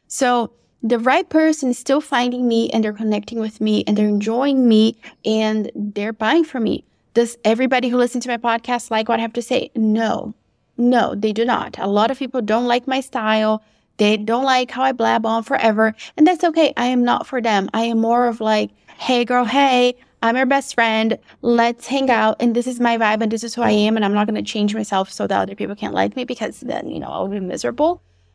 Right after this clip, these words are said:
But I just kind of wanted to share this with you so that you can see what is possible when you dedicate yourself, when you commit yourself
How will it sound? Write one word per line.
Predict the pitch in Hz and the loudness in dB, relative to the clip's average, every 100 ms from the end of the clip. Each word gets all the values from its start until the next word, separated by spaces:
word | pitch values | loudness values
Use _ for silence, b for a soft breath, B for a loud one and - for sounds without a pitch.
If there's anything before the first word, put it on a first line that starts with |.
| _ | _
But | 269 277 - | 0 0 -2
I | 240 | -4
just | 240 240 240 - | -2 -4 -4 -8
kind | 262 240 | -2 0
of | 226 - - - - | 0 -4 -20 -20 -8
wanted | 226 254 403 | 2 2 2
to | - 453 | -2 -2
share | 294 277 | 0 2
this | 302 294 | 0 -4
with | 240 - | -6 0
you | 208 214 220 - _ _ _ | 2 2 0 -10 _ _ _
so | - 240 | -2 0
that | 226 220 208 | 2 0 -2
you | 226 | -4
can | 254 311 294 | 4 4 4
see | - 240 254 - - | 2 0 0 -4 -6
what | 220 214 254 269 | 0 2 2 0
is | - | -2
possible | 220 220 - 214 190 | -2 -2 -2 -2 0
when | 220 | 0
you | 220 | 0
dedicate | 208 202 240 - 220 | 0 0 0 -2 -6
yourself, | 214 208 196 - | -6 -4 -6 -6
when | 214 | -10
you | |
commit | 214 233 - 285 | -10 -8 -4 -4
yourself | 240 214 208 202 | -4 -2 -2 -4